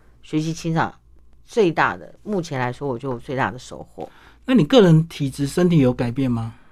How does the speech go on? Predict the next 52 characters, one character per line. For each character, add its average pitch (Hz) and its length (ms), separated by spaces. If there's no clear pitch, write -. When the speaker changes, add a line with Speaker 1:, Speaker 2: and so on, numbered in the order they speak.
Speaker 1:
呃， 214 580
我 180 160
应 254 200
该 269 180
说 247 340
长 170 300
期 156 240
因 165 140
为 156 280
教， 165 460
教 170 200
学 156 220
的 131 100
关 120 280
系， - 320
Speaker 2:
对。 127 200
Speaker 1:
所 160 200
以 175 60
我 135 180
自 180 180
己 139 180
要 139 200
尝 107 480
嘛， - 80
Speaker 2:
对 156 100
啊， 131 120
对 135 100
啊， 127 60
Speaker 1:
啊， 123 100
自 - 140
己 156 100
要 160 180
尝， - 0
Speaker 2:
带 - 0
头 - 20
示 135 320
范。 113 220
Speaker 1:
带 180 160
头 151 200
示 151 260
范。 135 200
我 165 180
觉 180 180
得 208 80
您 170 200
刚 170 120
才 175 80
提 139 200
到， 131 160
我 139 160
觉 147 200
得 139 220